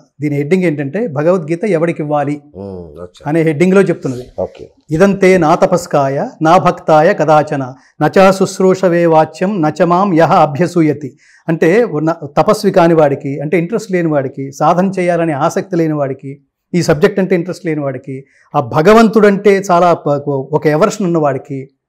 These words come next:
Speaker 1: భగవంతుడి మీద గురి లేని వాడికి, ఈ సబ్జెక్ట్ మీద ఆధ్యాత్మికత అంటే ఏంటో నమ్మకం లేని వాడికి,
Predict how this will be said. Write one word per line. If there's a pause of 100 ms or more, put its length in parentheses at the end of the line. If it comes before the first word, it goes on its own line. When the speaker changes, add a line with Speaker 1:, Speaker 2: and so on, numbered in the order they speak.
(260)
Speaker 1:
భగవంతుడి
మీద
గురి
లేని
వాడికి,
ఈ
సబ్జెక్ట్
మీద
ఆధ్యాత్మికత
అంటే
ఏంటో
నమ్మకం
లేని
వాడికి,